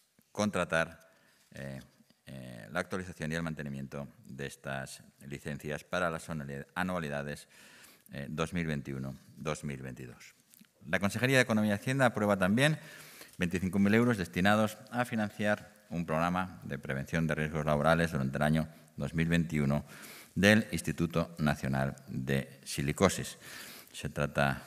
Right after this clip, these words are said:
de, eh, actuaciones en materia preventiva, de la dotación de equipos de prevención frente a la silicosis y la investigación de atmósfera con polvo de sílice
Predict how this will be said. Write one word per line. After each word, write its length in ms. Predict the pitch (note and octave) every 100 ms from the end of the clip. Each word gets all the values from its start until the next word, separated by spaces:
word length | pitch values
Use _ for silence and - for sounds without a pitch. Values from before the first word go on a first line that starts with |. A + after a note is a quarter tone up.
| -
de, 460 | C2+ C#2 C2+ C2+
eh, 420 | B1+ C2 C2 B1+ B1+ - - -
actuaciones 680 | - B1+ - C#2 D#2 D2+ C#2+
en 60 | C#2+
materia 360 | C2+ C2+ C#2+ C#2
preventiva, 640 | C2+ C#2 F2+ F#2+ F#2+ F#2
de 80 | C#2+
la 60 |
dotación 320 | C2+ - D2
de 40 | C#2
equipos 240 | D2 D2
de 60 | C#2+
prevención 400 | C#2 C#2 - E2
frente 580 | - E2+ E2+ F2+ F#2 - - - - -
a 80 | -
la 100 | D2
silicosis 600 | - F2+ E2+ D#2+ E2 E2+
y 20 |
la 80 | D#2
investigación 680 | C#2 C2+ - C#2 - F2 G#2 -
de 140 | -
atmósfera 680 | C#2+ D2 D#2+ - D#2 D2+ - -
con 180 | C#2+ C#2
polvo 260 | E2 E2
de 100 | E2
sílice 600 | - D2 D2+ - D#2 D2